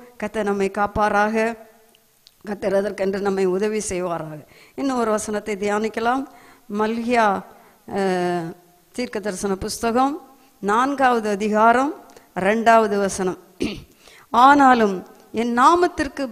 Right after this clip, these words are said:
பயந்திருக்கிற உங்கள் மேல் நீதியின் சூரியன் உதிக்கும்,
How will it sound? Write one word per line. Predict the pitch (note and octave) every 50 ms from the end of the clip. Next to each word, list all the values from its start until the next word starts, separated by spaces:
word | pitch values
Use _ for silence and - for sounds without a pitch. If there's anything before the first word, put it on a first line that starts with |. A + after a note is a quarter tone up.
| G#3
பயந்திருக்கிற | F#3+ G3+ G#3+ A#3 B3 B3+ A#3 B3 A#3+ A#3 - A#3 A3 G#3 G3 F#3+ - - - - -
உங்கள் | - A#3 C#4+ D#4 D#4+ D4+ D#4 C#4+ C4
மேல் | A#3+ A3+ A3+ A3 G#3+ G3 F#3 - - - - _ -
நீதியின் | G3+ A#3 C#4 D4 D4+ B3 C#4 C4+ B3+ B3+ B3 A#3
சூரியன் | G#3 - - A#3 A#3 A#3+ A#3 A3+ A3 G#3+ G#3 G#3 -
உதிக்கும், | G3 F#3+ G3 G3+ F#3+ - F#3+ F3 E3+ E3 -